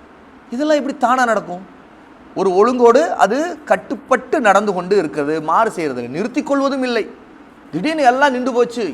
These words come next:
எதுவுமே நடக்கல, எல்லாமே திடீர்னு சூரியனே வரல, திடீர்னு நட்சத்திரங்கள் இல்லை, திடீர்னு இது ஆயிடுச்சு, அது அப்படி இல்லை. எல்லாத்துக்கும் அல்லாஹ் இயக்கக்கூடிய அந்த வழியில, அந்த நிர்வாகத்தின் கீழே எல்லாம் ஒரு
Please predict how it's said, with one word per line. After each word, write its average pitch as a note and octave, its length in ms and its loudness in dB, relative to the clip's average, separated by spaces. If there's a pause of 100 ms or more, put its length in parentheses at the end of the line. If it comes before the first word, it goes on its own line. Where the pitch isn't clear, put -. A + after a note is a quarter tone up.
(120)
எதுவுமே C4+ 320 -2
நடக்கல, B3 300 0 (200)
எல்லாமே A#3 300 2
திடீர்னு A#3+ 300 -8
சூரியனே A#3+ 380 -2
வரல, A3+ 160 2 (180)
திடீர்னு A3+ 260 -8
நட்சத்திரங்கள் A3 540 -6
இல்லை, G#3+ 260 -4
திடீர்னு A3+ 300 -8
இது A3 120 2
ஆயிடுச்சு, G#3+ 320 -6 (160)
அது A3 140 -8 (340)
அப்படி A3+ 300 -12
இல்லை. G#3 160 -8 (840)
எல்லாத்துக்கும் E3 720 2
அல்லாஹ் F3 400 0
இயக்கக்கூடிய G3 720 -6 (120)
அந்த D#3 140 -4 (120)
வழியில, F3 340 0 (1000)
அந்த E3+ 200 -4
நிர்வாகத்தின் G3 600 0
கீழே F3+ 180 0 (100)
எல்லாம் F#3 280 2
ஒரு F3+ 100 -2